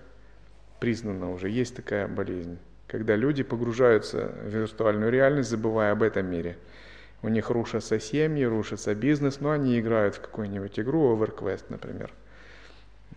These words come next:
Вот. Два миллиона по всему миру в неё играет. А,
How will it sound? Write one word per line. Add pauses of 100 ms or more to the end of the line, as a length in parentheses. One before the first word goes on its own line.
Вот. (600)
Два
миллиона
по
всему
миру
в
неё
играет. (1160)
А,